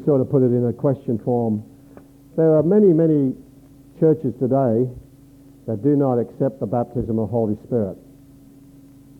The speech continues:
Do you think, I make it as a question, not as a statement, might be better. Do you think that, uh,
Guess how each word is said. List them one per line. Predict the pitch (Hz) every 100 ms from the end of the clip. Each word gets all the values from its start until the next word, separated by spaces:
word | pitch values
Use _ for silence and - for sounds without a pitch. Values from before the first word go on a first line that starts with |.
| - - - - - - - - - - - - - -
Do | 151
you | 180 180
think, | 233 269 269 - - - - - - - - - - - -
I | 110
make | 117 131 117
it | 113
as |
a | 110
question, | - 139 - 113 104 87
not | 113 110
as | 107 110
a | 104
statement, | 131 117 - 107
might | 104 104
be |
better. | 104 113
Do | 110
you | 123 147 139
think | 214 220 214
that, | 151 127
uh, | 147 135 127